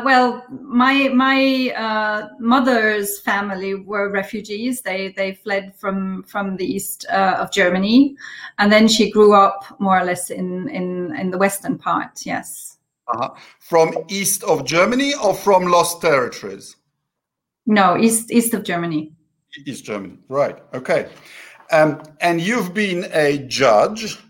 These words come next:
Speaker 2: You actually did your doctorate on the constitutional rights of citizens, which is very interesting and relevant. Um, and then for how long were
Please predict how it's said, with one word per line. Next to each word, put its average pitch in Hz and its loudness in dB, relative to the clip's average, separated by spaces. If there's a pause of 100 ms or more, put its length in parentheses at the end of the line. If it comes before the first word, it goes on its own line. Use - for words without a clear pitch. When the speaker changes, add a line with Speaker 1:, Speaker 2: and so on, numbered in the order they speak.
(160)
Speaker 2:
You 160 0
actually 165 2
did 160 -2
your 147 0
doctorate 147 -4 (560)
on 147 0
the 147 0
constitutional 175 -2
rights 165 2
of 143 -8
citizens, 143 -2
which 254 -2
is 359 6
very 120 0
interesting 117 2
and 104 -6
relevant. 104 -6 (600)
Um, 170 4 (100)
and 165 4
then 175 4
for 196 2
how 185 4
long 180 4
were 180 2